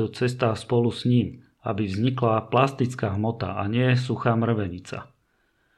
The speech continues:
Nuž, opäť pomohla skúsenosť a odhad. No a tu sa musím priznať, že za tento problém si môžem vlastne sám.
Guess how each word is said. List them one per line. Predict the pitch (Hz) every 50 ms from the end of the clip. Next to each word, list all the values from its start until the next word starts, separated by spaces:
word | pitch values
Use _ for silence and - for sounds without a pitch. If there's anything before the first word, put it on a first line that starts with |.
| _ _ _ _ _ _ _ _ -
Nuž, | 143 160 160 156 156 - 127
opäť | 123 127 123 117 - -
pomohla | 120 117 120 117 110 107 104 -
skúsenosť | - - - 123 127 123 123 139 135 123 123 120 117 - - -
a | - 107 107
odhad. | 98 101 95 - 95 92 95 - - - - _ _ _ _ _ _ _ _ _ _ _ _ _ _ _ _ _ _ _ _ _ _ _ _ -
No | 123 123 127 123
a |
tu | 123 123 147 139
sa | - 156 131
musím | 131 139 135 - 131 120
priznať, | 123 127 131 127 127 123 127 123 123 123 123 123 123 113 104 123 123 107
že | 101 107 110 110 113 123 - 127
za | 104 101 107 104 98 98
tento | - 120 127 143 147 143 139 -
problém | 127 123 120 117 107 120 113 113
si | 107 - - 113 101
môžem | 104 104 104 104 98 107 95 95
vlastne | 98 98 95 - - 98
sám. | 90 92 - 113 104 107 104 92 80 - -